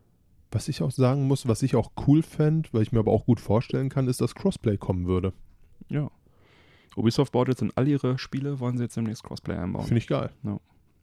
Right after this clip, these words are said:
Speaker 1: Na, ich meine, in dem Fall ist das jetzt ja eh
Speaker 2: Ist jetzt
Speaker 1: kein
Speaker 2: nicht
Speaker 1: großes
Speaker 2: Ubisoft,
Speaker 1: Ding.
Speaker 2: aber ja. <laughs>
Speaker 1: Nee, aber
Speaker 2: Würde sich
Speaker 1: in dem
Speaker 2: anbieten,
Speaker 1: Fall
Speaker 2: auf jeden Fall.
Speaker 1: Ja.
Speaker 2: Ja.
Speaker 1: Da
Speaker 2: Ja.
Speaker 1: hast du da nämlich auch nicht das Problem, dass du sagst, okay, oder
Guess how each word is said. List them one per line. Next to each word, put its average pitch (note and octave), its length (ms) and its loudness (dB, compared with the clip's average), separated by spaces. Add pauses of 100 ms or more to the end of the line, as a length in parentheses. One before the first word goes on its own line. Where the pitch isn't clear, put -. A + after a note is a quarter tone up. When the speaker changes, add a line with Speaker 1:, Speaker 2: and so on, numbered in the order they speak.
(380)
Speaker 1:
Na, A2 100 6
ich A2 120 4
meine, A2 180 6
in G2 80 2
dem G#2 180 6
Fall A#2 160 4
ist A2+ 120 -2
das A2+ 100 4
jetzt G#2+ 160 2
ja A2 60 4
eh G2+ 60 2
Speaker 2:
Ist B2 40 2
jetzt G#2+ 120 2
Speaker 1:
kein G#2 80 6
Speaker 2:
nicht G#2+ 80 4
Speaker 1:
großes A#2+ 220 4
Speaker 2:
Ubisoft, C3 140 2
Speaker 1:
Ding. - 60 2
Speaker 2:
aber G2 200 2 (140)
ja. - 140 -6 (440)
<laughs> - 440 -4
Speaker 1:
Nee, G#2 340 8
aber E2+ 380 0 (200)
Speaker 2:
Würde C3 200 8
sich B2 100 4
Speaker 1:
in G#2 80 6
dem B2 80 4
Speaker 2:
anbieten, G2+ 240 6
Speaker 1:
Fall G2 60 2
Speaker 2:
auf F#2+ 100 -6
jeden G#2+ 160 -2
Fall. G#2 280 -6 (520)
Speaker 1:
Ja. G#2+ 120 2
Speaker 2:
Ja. A#2 140 2 (1400)
Speaker 1:
Da G#2+ 60 4
Speaker 2:
Ja. F#2+ 60 4
Speaker 1:
hast G#2 140 0
du A#2 40 4
da G#2 160 6
nämlich G#2+ 240 2
auch A2 220 2
nicht A2 120 2
das A2+ 120 4
Problem, G#2+ 380 2
dass G#2 100 2
du G#2+ 80 2
sagst, G#2 200 0
okay, - 220 -4
oder G#2+ 260 2